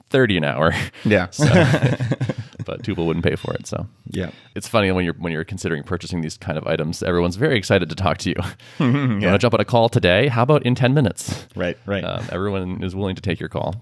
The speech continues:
Speaker 1: 'cause
Speaker 2: Yes.
Speaker 1: maybe you're gonna be, you know, a large deal for them. But there's this thing, like, so I was talking to this coach yesterday. She's, like, has a ton of experience. She's like, "I've been doing this coaching since nineteen ninety-eight."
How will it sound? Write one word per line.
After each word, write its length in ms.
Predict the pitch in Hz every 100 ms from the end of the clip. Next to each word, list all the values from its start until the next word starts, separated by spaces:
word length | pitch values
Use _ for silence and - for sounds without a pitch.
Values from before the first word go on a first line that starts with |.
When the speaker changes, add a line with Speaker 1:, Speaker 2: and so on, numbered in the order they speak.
| -
Speaker 1:
'cause 280 | 78 -
Speaker 2:
Yes. 160 | 80 78
Speaker 1:
maybe 200 | 80 78
you're 100 | 76
gonna 160 | 80 76
be, 140 | 80 92 - -
you 120 | - -
know, 200 | - 110 _ - _ _ _
a 80 | -
large 260 | 78 73 73
deal 160 | 78
for 120 | 85 71
them. 200 | 71 95 _ _ _ _ - - _ _ _ -
But 260 | 160 160 - - - -
there's 160 | - 147
this 180 | 151 -
thing, 320 | - 214 107
like, 140 | 92 80
so 100 | 117
I 20 |
was 80 | -
talking 240 | 151 165
to 40 |
this 100 | 131 -
coach 240 | 110 -
yesterday. 400 | 82 - 73 78 117 _ _ _ _ _ _ _ _
She's, 680 | - - 104 98 98 98 95
like, 240 | 82 76 -
has 240 | - 98
a 60 | 98
ton 260 | - 90
of 80 | 92
experience. 500 | 95 - 117 90 -
She's 120 | -
like, 120 | 85 87
"I've 100 | 85
been 140 | 87
doing 300 | 101 104 104
this 140 | 92
coaching 420 | - 107 107 85 78
since 300 | - 78 80
nineteen 420 | 80 85 95 80
ninety-eight." 680 | 78 78 80 92 69 -